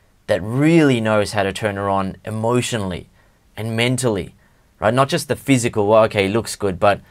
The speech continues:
he doesn't turn her on emotionally and mentally. He doesn't know how to do that, right? It's very rare that a woman will come across a guy like that. And what I hope that you can understand is that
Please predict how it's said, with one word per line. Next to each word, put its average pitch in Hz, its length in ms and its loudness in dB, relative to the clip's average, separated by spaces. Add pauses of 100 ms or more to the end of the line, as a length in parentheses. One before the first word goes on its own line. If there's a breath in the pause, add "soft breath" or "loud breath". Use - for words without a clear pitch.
(120 soft breath)
he 101 120 -12
doesn't 113 400 2
turn 107 240 -2
her 92 140 2
on 98 440 0
emotionally 101 680 -4
and 90 100 -4
mentally. 95 400 -4
He 95 80 -4
doesn't 113 240 -4
know 110 80 -2
how 110 100 0
to 98 80 -2
do 147 280 0
that, - 180 -4 (720 soft breath)
right? 120 260 2
It's 113 140 -8
very 143 420 4
rare 117 680 2 (600 soft breath)
that 113 140 4
a 107 60 4
woman 107 300 0
will 104 100 -2
come 104 180 -6
across 98 340 -2
a 95 60 -6
guy 87 160 2
like 85 200 -4
that. 85 200 -12 (240)
And 160 120 -2
what 220 100 6
I 247 80 4
hope 196 220 2
that 147 100 2
you 143 140 -4
can 139 120 -2
understand 101 800 -4 (640)
is 123 140 -6
that 120 260 4